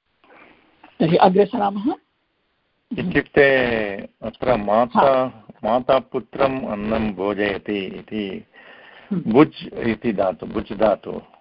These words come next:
Speaker 2: अत्र।
Speaker 1: हा, हा, हा, हा।
Speaker 2: आ, अत्र साक्षात् पुत्-, पुत्रः भुङ्क्ते, अत्र आत्मनेपदी भवति, भुङ्-,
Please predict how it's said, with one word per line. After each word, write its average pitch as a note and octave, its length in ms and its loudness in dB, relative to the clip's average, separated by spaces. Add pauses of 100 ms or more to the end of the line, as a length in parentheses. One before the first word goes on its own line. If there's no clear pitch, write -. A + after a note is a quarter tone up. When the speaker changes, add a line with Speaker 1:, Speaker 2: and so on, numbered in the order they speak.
(200)
Speaker 2:
अत्र। - 280 -8 (420)
Speaker 1:
हा, - 260 2 (520)
हा, G3+ 180 -2
हा, D#3 180 -12
हा। - 160 -12
Speaker 2:
आ, G2+ 580 4 (260)
अत्र A2+ 320 -2 (380)
साक्षात् B2 840 -4
पुत्-, - 360 -14 (500)
पुत्रः D#3 360 0 (1500)
भुङ्क्ते, B2 560 -4
अत्र G#2 320 -8
आत्मनेपदी G2+ 880 -4
भवति, F2+ 380 -10
भुङ्-, F#2+ 280 -14